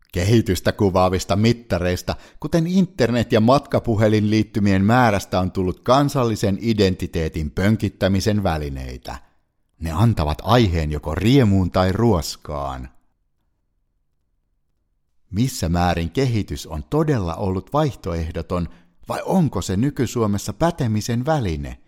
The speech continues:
Onko tietoyhteiskunnan kärkimaana pysyminen Suomelle elinehto ja itseisarvo? Jos on, miksi? Kysymys on kansallisella tasolla sama kuin se, johon jouduin henkilökohtaisesti vastaamaan.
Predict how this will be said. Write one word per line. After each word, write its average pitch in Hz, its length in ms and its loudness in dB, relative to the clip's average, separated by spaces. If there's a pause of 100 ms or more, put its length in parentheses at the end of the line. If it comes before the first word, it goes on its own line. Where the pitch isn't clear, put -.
(680)
Onko 80 260 -6
tietoyhteiskunnan 92 1080 -2
kärkimaana 90 680 -2
pysyminen 98 540 -2
Suomelle 104 540 -2
elinehto 117 640 -2
ja 110 140 -2
itseisarvo? 117 1120 -6 (560)
Jos 76 260 -10
on, 98 340 0 (280)
miksi? - 640 -8 (960)
Kysymys 95 580 0
on 71 120 -8
kansallisella 92 720 0
tasolla 87 400 -4
sama 113 320 -2
kuin 87 260 -4
se, 95 280 -2 (320)
johon 139 240 -2
jouduin 147 400 -2
henkilökohtaisesti 110 1160 -4
vastaamaan. 67 920 -6